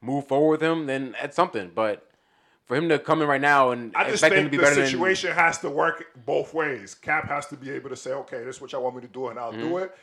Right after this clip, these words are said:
Speaker 2: But the coach also has to be like, "Okay, this is who Cap is, and let me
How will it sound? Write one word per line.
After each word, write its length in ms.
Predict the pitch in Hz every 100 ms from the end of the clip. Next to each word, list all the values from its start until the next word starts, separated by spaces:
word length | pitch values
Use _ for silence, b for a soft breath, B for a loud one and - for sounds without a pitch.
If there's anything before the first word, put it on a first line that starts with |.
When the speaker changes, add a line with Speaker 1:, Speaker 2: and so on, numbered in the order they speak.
| b -
Speaker 2:
But 100 | 135
the 80 | 135
coach 320 | 214 220 -
also 300 | 165 180 170
has 220 | 151 160
to 80 | -
be 120 | 143
like, 280 | 147 131 -
"Okay, 340 | 135 143 127 104
this 180 | 131 165
is 100 | 151
who 140 | 139
Cap 320 | - 160 135 135
is, 260 | 160 165
and 100 | 123
let 180 | 117 131
me 240 | 139 127